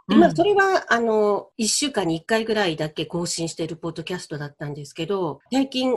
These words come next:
Speaker 1: 毎日平日は短いポッドキャストを更新してるんですけど、だからそれ一番自分が時間かけてるのに、そちらは特にアク-、アクセスが増えなくって、ちょっと自分ではがっかりしてたんですけれど、
Speaker 2: はい。
Speaker 1: で、その
Speaker 2: 琵琶湖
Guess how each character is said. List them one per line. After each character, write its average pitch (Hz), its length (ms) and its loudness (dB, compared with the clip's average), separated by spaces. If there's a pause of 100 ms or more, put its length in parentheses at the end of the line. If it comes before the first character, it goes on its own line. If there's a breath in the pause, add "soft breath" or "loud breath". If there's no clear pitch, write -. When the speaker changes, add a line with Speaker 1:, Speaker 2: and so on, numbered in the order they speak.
(120)
Speaker 1:
毎 302 240 6
日 175 320 -2
平 208 140 0
日 220 340 -6
は 190 400 -2
短 262 360 0
い - 100 0
ポ 170 100 -6
ッ - 20 -2
ド 165 140 -10
キ 175 100 -6
ャ 170 60 -8
ス - 120 -16
ト 151 140 -6
を 151 340 -4
更 196 180 -6
新 185 220 0
し 180 60 -4
て 185 100 0
る 185 120 -4
ん 156 60 -4
で 139 100 -8
す - 100 -18
け 143 120 -8
ど、 165 380 -4
だ 180 100 -4
か 180 140 0
ら 160 240 0
そ 180 100 -2
れ 170 380 0
一 - 220 -6
番 185 360 0 (200)
自 - 120 -4
分 185 100 -2
が 185 80 0
時 170 140 -4
間 214 180 0
か 208 120 -4
け 170 120 -6
て 151 100 -8
る 139 100 -8
の 135 120 -8
に、 165 380 -2
そ 240 160 -8
ち 285 120 -6
ら 294 120 2
は 262 220 2
特 - 260 0
に 180 80 4
ア 175 140 0
ク-、 - 120 -16
ア 226 100 4
ク - 80 -8
セ 196 100 -2
ス 165 120 -6
が 147 100 -6
増 185 160 -4
え 185 60 2
な 156 120 -2
く 143 140 -12
っ - 20 -12 (160)
て、 160 300 0
ち 302 60 0
ょ 302 40 2
っ - 40 -2
と 208 80 0
自 190 100 0
分 208 140 6
で 196 40 6
は 165 80 2
が 156 100 0
っ 156 80 -8
か - 120 0
り 147 240 -6
し - 100 -14
て 131 120 -10
た 147 140 -8
ん 139 100 -8
で 143 100 -10
す - 120 -12
け 156 100 -10
れ 143 100 -10
ど、 170 360 -2
Speaker 2:
は 202 180 -4
い。 139 100 -8
Speaker 1:
で、 269 260 -4
そ 226 100 0
の 233 60 6
Speaker 2:
琵 226 40 6
琶 220 100 0
湖 208 280 0